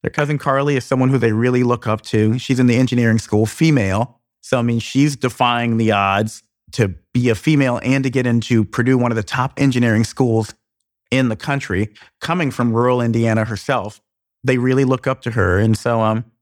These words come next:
I'm excited for what the next several years bring. And I hope to be able to, uh, make my family part of the Purdue family, even if, uh,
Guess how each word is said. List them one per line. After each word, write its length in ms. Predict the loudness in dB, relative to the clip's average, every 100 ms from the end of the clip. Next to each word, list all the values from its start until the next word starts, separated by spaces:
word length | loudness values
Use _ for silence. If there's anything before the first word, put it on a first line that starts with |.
| _
I'm 160 | -4 -2
excited 420 | -4 -2 -2 -2
for 140 | -4 -2
what 300 | 0 -2 _
the 100 | -2
next 280 | 0 -2 -4
several 260 | -4 0 0
years 360 | 2 2 0
bring. 460 | -2 -2 0 0 -4 -8 _
And 140 | -4 -2
I 80 | -2
hope 420 | -2 -2 -2 _ -8
to 220 | 0 0
be 300 | 2 2 4
able 240 | 2 0 -2
to, 340 | -2 0 2
uh, 180 | 2 0 -4 -20 _ -4
make 260 | 0 0
my 240 | -2 -2 -4
family 460 | -2 -2 2 0
part 340 | 0 -4 -4 -2
of 140 | -2
the 300 | 0 0 0 -6 _ _
Purdue 600 | -2 0 0 2 2 2
family, 540 | 0 -2 0 0 0 0 _ _ _
even 280 | 0 2 2
if, 140 | -2
uh, 320 | -2 0 -2